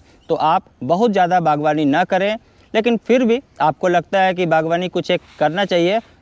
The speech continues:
तो आपको प्लांट ग्रोइंग लैंप लगाना चाहिए, जिससे कि दिन के समय में कृत्रिम प्रकाश देकर आप अपनी बगिया को निहाल कर सकते हैं।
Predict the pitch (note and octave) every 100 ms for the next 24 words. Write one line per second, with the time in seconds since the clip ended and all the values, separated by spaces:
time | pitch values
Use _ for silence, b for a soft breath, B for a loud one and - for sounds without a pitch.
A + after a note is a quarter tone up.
0 | - D#3 D3 - G3+ - - D3+ F3 F#3+
1 | F#3+ C#3+ C3+ D#3 E3+ D#3+ C3+ D3 D#3+ D3
2 | C#3+ D3 D3+ D3+ D3+ F#3+ E3 C3 - D#3
3 | D#3 D3 A#2+ F3 F#3 E3+ D3+ D#3 D#3 D#3
4 | - D3 - E3 D#3 B2+ C3 D3+ D3 C#3
5 | B2 C3+ F3 G3 - b b - F3+ G3
6 | E3+ E3+ C#3+ C3+ D3 E3 E3 F3+ D3+ C3+
7 | C#3+ D#3+ C3+ A2+ B2+ - C3 B2+